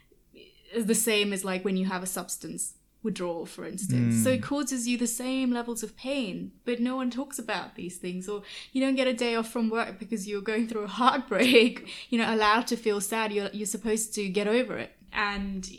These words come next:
Speaker 1: yeah, he, he was really the one to shine light on it and for me to take the matter very seriously. Um, and the solution to this is, he says, catch yourself when you find yourself, like,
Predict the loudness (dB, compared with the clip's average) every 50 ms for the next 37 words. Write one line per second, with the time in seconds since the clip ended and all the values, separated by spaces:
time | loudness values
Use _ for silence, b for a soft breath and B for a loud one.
0 | -20 _ -12 -10 -4 0 2 2 4 4 4 4 4 4 4 4 4 4 4 2
1 | 0 0 0 0 2 2 0 0 0 -2 -2 -2 -4 -4 -4 -4 -4 -4 -4 -4
2 | -2 -2 -2 -2 -2 -4 -6 -6 -6 -8 -8 -8 -10 -8 -6 -6 -4 -4 -4 -4
3 | -4 -2 -2 -2 -4 -4 -8 -8 -8 -8 -10 -10 -10 -16 _ -6 -4 -4 -4 -4
4 | -6 -8 -10 -10 -6 -4 -4 -4 -4 -4 -4 -4 -4 -6 -6 -8 -8 -10 -10 -12
5 | -14 b b b b b b b b _ 0 2 2 2 0 -2 -2 -2 -2 -2
6 | -2 -2 -2 -2 0 0 0 -2 -4 -6 -6 -6 -6 -8 -8 -12 -20 _ _ -12
7 | -6 -4 -4 -4 -4 -4 -4 -6 -6 -8 -6 -4 -2 -2 -2 -2 -4 -8 -10 -14
8 | -20 -20 -20 -16 -12 -10 -8 -6 -4 -4 -4 -6 -6 -8 -12 -14 -16 -20 -20 -20
9 | -20 -6 -4 -4 -2 -2 -4 -4 -4 -2 -2 -2 -2 -4 -8 -14 -20 -20 -14 -10
10 | -6 -6 -4 -4 -4 -4 -4 -4 -4 -6 -8 -10 -8 -4 -2 -2 -2 -2 -4 -6
11 | -8 -10 -10 -12 -14 -14 -14 -14 -14 -16